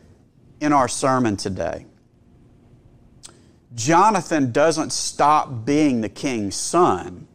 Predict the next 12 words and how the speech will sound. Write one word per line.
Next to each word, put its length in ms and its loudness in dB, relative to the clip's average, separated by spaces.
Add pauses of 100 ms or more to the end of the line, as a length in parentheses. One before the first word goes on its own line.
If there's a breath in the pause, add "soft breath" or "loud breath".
(200)
when 160 -6
he 60 -4
does 340 -2
this, 580 -10 (2000)
but 160 0
he 120 -2
does 560 4
invite 640 0
David 600 2
into 340 -6
that 280 -4
status. 1000 -6